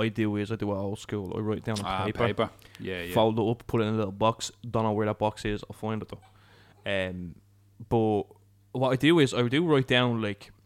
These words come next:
Speaker 1: I write a lot of, a lot of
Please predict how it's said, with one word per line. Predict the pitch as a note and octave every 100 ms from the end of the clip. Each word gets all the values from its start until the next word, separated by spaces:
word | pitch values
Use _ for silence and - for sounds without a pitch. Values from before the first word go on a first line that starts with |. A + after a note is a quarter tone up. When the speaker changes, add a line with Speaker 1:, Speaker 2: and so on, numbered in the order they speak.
| - _ _ _ _ _ _ _ - -
Speaker 1:
I |
write | A#2+ B2 A#2+ -
a |
lot | G#2+ G2+ G#2 -
of, | G2+ G2 G2+ G2+ G2 - _ _ - - _ _ _ - _ _ _ _ _ -
a | C3+
lot | B2+ G#2
of | A#2 -